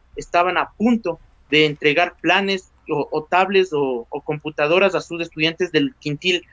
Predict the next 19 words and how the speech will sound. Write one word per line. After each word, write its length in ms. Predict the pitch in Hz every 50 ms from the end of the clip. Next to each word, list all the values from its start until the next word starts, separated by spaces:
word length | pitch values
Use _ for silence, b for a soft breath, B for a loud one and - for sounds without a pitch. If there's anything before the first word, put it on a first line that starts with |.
| b b b
económico 640 | - 151 - - 160 160 170 180 185 185 185 - 165
más 260 | 151 143 160 165 160
bajo 320 | - 160 185 185 - 190 160
de 120 | 143 139
las, 480 | 131 123 104 92 - - - - - _ _ _ _ _ _ _ -
de, 560 | - 147 151 147 147 143 143 139 139 131 113 113
más 240 | 147 160 170 170 165
bajo 380 | 170 180 185 - 190 175 -
en, 380 | - 156 151 143 143 139 135 127 _
en 180 | - 151 147 147
vulnera-, 340 | 147 156 160 160 147 - - -
que 80 | - 156
se 100 | - 160
encuentra 300 | 151 - 180 185 185 180
en 60 | 175
el 80 | 160 147
vulner-, 360 | 156 175 180 175 165 156 - _ _ _
vulnerabilidad 760 | - 170 196 196 190 180 175 160 - 160 143 143 160 175 185 - _ b b b b -
económica. 640 | - 156 156 - 147 156 214 240 214 151 - - -